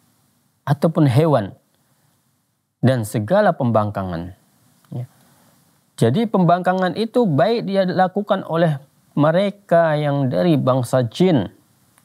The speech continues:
dari golongan jin, ataupun dari manusia, ataupun juga dari hewan,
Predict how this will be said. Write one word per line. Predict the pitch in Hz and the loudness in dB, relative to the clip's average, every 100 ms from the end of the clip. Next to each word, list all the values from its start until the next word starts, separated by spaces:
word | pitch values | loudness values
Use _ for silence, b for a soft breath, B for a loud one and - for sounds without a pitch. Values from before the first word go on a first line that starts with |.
| _ | _
dari | - 113 110 | -4 -2 -2
golongan | 110 127 135 135 135 117 | -2 0 2 2 0 0
jin, | - 180 226 262 _ _ B B B B B B _ _ _ | 0 0 0 -4 _ _ B B B B B B _ _ _
ataupun | - - 180 190 226 135 | -4 0 0 0 2 2
dari | 135 | 2
manusia, | 160 131 139 196 - 202 214 247 330 _ _ _ _ _ - | 2 2 2 2 0 0 2 2 -2 _ _ _ _ _ -6
ataupun | 135 185 180 262 | 0 0 0 2
juga | 139 127 165 | 2 2 2
dari | 123 120 160 | 2 2 0
hewan, | 135 139 170 202 269 | 0 2 4 2 0